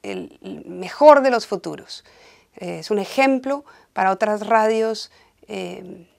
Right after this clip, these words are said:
y para otros canales de televisión y para otros medios de comunicación, eh, que están en la tarea de construir ciudadanía y no solo de vender, eh, mercancía para consumidores. Esa es la tarea tal vez más importante que hay que rescatar, eh, de Radio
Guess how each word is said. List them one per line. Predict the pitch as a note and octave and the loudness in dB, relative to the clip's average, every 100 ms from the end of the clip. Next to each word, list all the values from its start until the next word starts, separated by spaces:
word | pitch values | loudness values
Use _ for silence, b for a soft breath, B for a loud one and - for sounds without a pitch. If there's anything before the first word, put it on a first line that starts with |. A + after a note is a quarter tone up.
| _ | _
y | - | -14
para | F3+ D#3 D#3+ | -6 -2 -2
otros | G3 G3 | -4 -6
canales | - E3+ G3 A3 | -4 4 4 4
de | A3 | 2
televisión | - F3+ E3 - G3+ G#3+ | -2 -2 -4 0 2 2
y | |
para | F#3+ F3 | 2 0
otros | F3 G3+ | 0 -2
medios | A3 A#3+ A#3+ | 4 4 4
de | G#3+ | 0
comunicación, | F#3+ F3 E3+ E3+ D#3+ F#3+ E3+ D#3 B B B B B _ | -4 -6 -6 -8 -8 -4 -4 -6 B B B B B _
eh, | F#3 E3+ | -14 -10
que | - | -10
están | - G3+ | 0 2
en | A3 | 4
la | A3 | 2
tarea | G3 F#3 G3 | 2 2 2
de | G3+ | 0
construir | G3 - F#3 | -4 -2 -2
ciudadanía | F3+ G3+ F#3 F3 F#3 F3 | 0 -2 0 2 2 2
y | |
no | F#3 | -2
solo | F3+ F3 F3+ | -4 -2 -2
de | |
vender, | E3+ E3 E3 D#3 - b b _ _ - | -2 -4 -4 -6 -10 b b _ _ -12
eh, | E3+ D#3 D#3+ - | -12 -12 -16 -10
mercancía | F#3 F3+ E3 - F3+ | -8 -4 -6 -2 -4
para | F3 E3 | -2 -6
consumidores. | D#3+ - E3 E3+ E3+ E3 - - | -10 -12 -12 -8 -8 -8 -14 -10
Esa | G3 F#3 | -8 -4
es | G#3 | -2
la | G3+ | -2
tarea | G3+ E3+ F3+ F#3 | -2 -4 -4 -4
tal | F3 F#3 | -6 -6
vez | F#3+ | -4
más | G3+ F#3+ A3 | -4 -4 -4
importante | G3 F3+ F3 F3+ F3+ | -8 -8 -8 -8 -8
que | F#3 | -8
hay | F#3+ | -8
que | - | -8
rescatar, | F#3 E3+ F3 F3 F3+ D#3+ - B B B B B _ | -10 -8 -12 -4 -2 -2 -6 B B B B B _
eh, | G3 F3+ F3 | -8 -8 -4
de | F#3 | -2
Radio | F3+ F3 F3+ F3+ - | 0 -2 -2 -4 -8